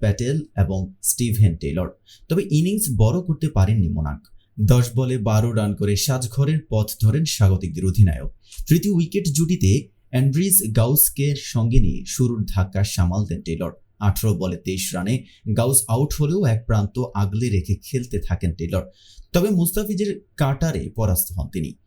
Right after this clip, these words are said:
দ্য ফিজের ফাঁদে পা দেওয়ার আগে ঊনত্রিশ বলে আঠাশ রান করেন এই ওপেনার। ফিজের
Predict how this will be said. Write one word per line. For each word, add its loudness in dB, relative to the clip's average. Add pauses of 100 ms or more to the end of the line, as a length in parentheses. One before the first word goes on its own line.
(180)
দ্য 4
ফিজের 0
ফাঁদে 2 (100)
পা 2 (140)
দেওয়ার -2 (180)
আগে -2 (340)
ঊনত্রিশ -2 (140)
বলে 0
আঠাশ 2 (140)
রান 4 (140)
করেন 0 (180)
এই 0 (100)
ওপেনার। -6 (380)
ফিজের 4